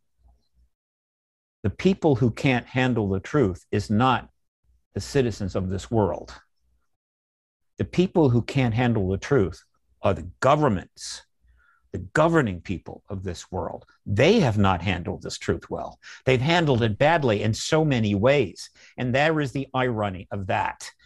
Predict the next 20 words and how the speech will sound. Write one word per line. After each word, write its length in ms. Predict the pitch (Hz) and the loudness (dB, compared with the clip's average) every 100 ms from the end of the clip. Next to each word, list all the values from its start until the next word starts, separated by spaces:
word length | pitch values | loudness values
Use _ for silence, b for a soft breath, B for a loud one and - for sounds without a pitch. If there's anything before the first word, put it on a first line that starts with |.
| B B B | B B B
We 100 | 139 | 0
can't 360 | 139 - 202 202 | 2 2 2 0
tell 280 | - 214 226 | 0 4 4
you 160 | 151 131 | 4 0
because 320 | 139 151 123 | 0 -2 -2
we, 140 | 135 - | -4 -4
you 140 | 175 151 | -4 -4
can't 280 | 156 151 | -4 -2
handle 300 | 127 156 143 123 | -2 -2 0 -2
the 100 | 123 | -2
truth 300 | - 151 151 | 0 0 0
when, 140 | 139 | -2
in 100 | 131 | 0
fact, 320 | 147 139 135 b b | 2 2 0 b b
we 140 | 120 151 | -4 -4
can 180 | 123 104 | -4 -4
handle 320 | 113 107 101 | -4 -2 -4
it 80 | - | -4
just 220 | 107 - | -8 -2
fine. 360 | 127 127 92 | 2 2 0